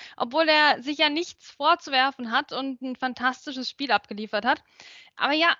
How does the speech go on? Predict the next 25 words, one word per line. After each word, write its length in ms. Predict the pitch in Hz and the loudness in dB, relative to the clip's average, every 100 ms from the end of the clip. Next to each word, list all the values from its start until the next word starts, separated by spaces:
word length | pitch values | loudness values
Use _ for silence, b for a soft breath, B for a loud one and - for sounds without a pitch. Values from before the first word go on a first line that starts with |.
| _ | _
ah, 240 | 330 349 | 0 0
das 160 | 233 - | 0 2
war 140 | 320 | 2
einfach 240 | 370 392 - | 4 0 0
dann 180 | 359 | -2
der, 220 | 339 330 311 | 2 0 0
der 240 | 320 311 | 0 -2
falsche 500 | - 339 403 427 302 | -4 -6 -6 -8 -14
Zeitpunkt, 720 | - 339 359 - 349 339 330 | -2 0 0 -2 -4 -2 -4
um 160 | - 294 | -4 -8
so 120 | 285 | -4
eine 180 | 311 302 | 0 2
Mini-Schwächephase 1500 | 294 349 403 370 370 359 - 320 - 302 - 254 285 294 277 | 2 0 0 2 2 0 0 0 0 -4 0 4 4 4 0
da 140 | 262 131 | 0 2
einzubauen. 720 | 285 320 262 240 269 285 285 B B B B B B _ _ _ _ 311 392 | 0 -2 -4 2 2 2 -2 B B B B B B _ _ _ _ -4 -2
Ei, 220 | 220 196 226 233 | 0 0 -2 0
also 280 | 269 269 | 0 0
Neil 160 | 302 339 | 0 0
Robertson 560 | 269 262 370 440 - 403 403 | 2 4 4 0 -4 -6 0
dafür 360 | 320 339 - 381 | 2 2 2 0
aber 180 | 320 - | 2 2
auch 100 | 349 | 0
mal 160 | 392 | -4
wieder 240 | 339 339 320 | -2 0 0
sehr 180 | 302 | 0